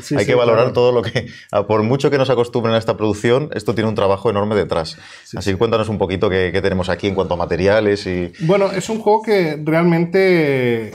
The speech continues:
Speaker 1: eh, en este caso es cartón, cartas y madera. Realmente
Speaker 2: Ujú.
Speaker 1: es lo, es lo que veis aquí. En este caso realmente la gracia era personalizar las piezas de madera,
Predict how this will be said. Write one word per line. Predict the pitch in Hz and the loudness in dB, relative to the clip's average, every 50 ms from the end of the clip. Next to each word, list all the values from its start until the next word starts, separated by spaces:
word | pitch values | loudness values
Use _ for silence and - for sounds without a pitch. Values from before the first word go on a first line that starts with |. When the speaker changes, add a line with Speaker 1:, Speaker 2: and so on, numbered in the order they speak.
| - - | -14 -6
Speaker 1:
eh, | - 156 143 143 135 135 131 131 127 123 120 120 120 120 117 107 - - | -4 -2 0 0 0 0 0 0 0 0 0 0 0 -2 -2 -4 -6 -8
en | 147 143 | -4 -4
este | 147 139 - 185 170 | -4 -2 -2 -4 -2
caso | 175 160 - - 180 | -2 -2 -2 -2 -4
es | 170 | -4
cartón, | 175 - 151 131 - 165 165 165 | -2 -4 -4 -4 -2 -4 -4 -2
cartas | 170 156 147 147 - 156 - - | -2 -2 -4 -2 -4 -8 -6 -6
y | 143 | -6
madera. | 123 107 113 143 156 135 98 90 - - | -6 -4 -2 -2 -2 -2 -4 -6 -10 -8
Realmente | 117 120 117 92 - 107 135 | -4 -2 -2 0 0 0 0
Speaker 2:
Ujú. | 139 135 | -2 -2
Speaker 1:
es | 139 151 | 0 0
lo, | 147 143 139 139 | 2 2 2 0
es | 135 131 123 | -2 -4 -2
lo | 147 143 139 | -2 -2 -2
que | 147 143 | 0 0
veis | 139 139 135 139 139 | 0 0 0 -2 -4
aquí. | 131 135 - 139 123 131 - - _ _ _ _ _ - | -6 -4 -2 -4 -4 -4 -8 -20 _ _ _ _ _ -14
En | - 143 139 | -8 -4 -4
este | 151 147 - - 170 | -4 -4 -2 -4 -2
caso | - 180 175 - 196 | 0 0 0 2 0
realmente | 180 165 160 156 165 175 175 170 185 180 180 170 - - - _ - _ - | 2 2 2 2 2 0 -2 0 2 0 0 0 -2 -8 -20 _ -20 _ -12
la | 180 160 147 139 135 131 131 131 131 131 135 131 135 | -8 -4 -4 -2 -2 -2 -4 -4 -4 -4 -4 -2 -2
gracia | 139 143 139 139 - 165 160 | -2 -2 -2 -2 -2 0 2
era | 160 151 151 | 2 2 0
personalizar | - 147 - - 147 135 131 127 127 123 123 - 131 127 131 | 0 -6 -6 -6 -8 -6 -6 -4 -6 -6 -6 -6 -8 -6 -4
las | 139 135 139 | -6 -8 -6
piezas | - 156 147 143 - 139 127 | -6 -6 -6 -4 -4 -6 -4
de | 135 139 135 | -4 -4 -4
madera, | 135 131 135 147 151 143 143 143 139 143 - | -4 -4 -2 -2 0 0 0 -2 -4 -8 -16